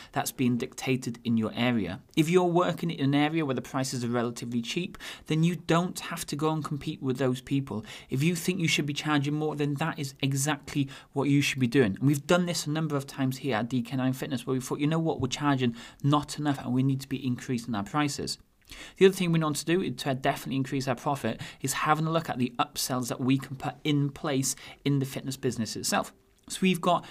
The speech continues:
the MyZone free belts, we've got merchandise, we've got protein bars and drinks bottles and all this type of things. So we can upsell people onto,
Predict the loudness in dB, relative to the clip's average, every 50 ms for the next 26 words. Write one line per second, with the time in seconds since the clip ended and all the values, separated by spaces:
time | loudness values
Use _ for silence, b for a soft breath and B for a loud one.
0 | B B B 0 4 6 8 8 6 6 6 6 4 4 2 2 2 4 4 4
1 | 4 4 0 0 -2 -4 -2 0 0 0 2 2 2 2 2 2 -2 -8 -10 B
2 | B _ 2 4 4 4 4 2 -4 -4 -4 0 0 2 0 0 -2 -2 0 2
3 | 2 2 0 2 2 2 2 2 0 -8 B B B B B -2 2 4 4 4
4 | 2 0 -2 0 2 2 2 2 2 0 0 0 0 0 2 0 0 0 -2 -6
5 | -6 -2 -2 0 0 0 -2 -2 0 0 2 2 0 0 -2 -4 -6 -4 -4 -6
6 | -6 -6 -6 -4 -4 -6 -8 B B B B B -2 0 2 2 2 2 0 -4
7 | -4 0 0 0 0 0 -4 -4 -4 -4 -6 -4 -2 -2 -2 -2 -4 -6 -6 -6
8 | -4 -2 -2 -2 -2 B B B B B 0 2 2 2 0 0 2 2 2 2